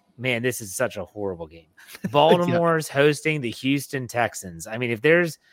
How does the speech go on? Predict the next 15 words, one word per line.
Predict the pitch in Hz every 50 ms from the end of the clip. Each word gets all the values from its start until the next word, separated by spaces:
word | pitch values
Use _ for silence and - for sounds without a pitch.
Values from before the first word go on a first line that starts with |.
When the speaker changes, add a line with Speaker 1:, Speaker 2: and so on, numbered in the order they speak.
| _ _ _ _ -
Speaker 1:
if | 117 113
there's | 135 151 160 165
a | 160
game | 135 147 151 151 151
you're | 143 131 131
like, | 123 120 101 95
"Wow, | 120 123 123 117 101 90 82 80
this | 113 123 120 - -
is | 123 110 107
incredible," | 117 107 - 131 127 120 113 110
I | 98
think | 101 - 151 190 185 -
Baltimore's | - 131 143 147 143 131 120 107 95 87
ten-point | _ - - 131 139 147 147 - - 135 135 135 131 107
favorites | - 127 127 127 120 113 104 92 - - -